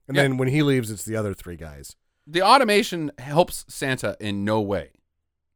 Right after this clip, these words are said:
Speaker 2: 'Cause Santa has one goddamn job,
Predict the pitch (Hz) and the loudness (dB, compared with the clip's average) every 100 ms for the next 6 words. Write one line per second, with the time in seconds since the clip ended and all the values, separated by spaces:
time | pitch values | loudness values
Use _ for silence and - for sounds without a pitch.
0 | _ - 185 247 285 277 175 180 147 156 | _ -4 2 6 6 6 4 4 2 2
1 | 220 226 202 180 165 160 143 156 160 139 | 2 4 4 4 4 0 0 6 6 6
2 | 78 | 0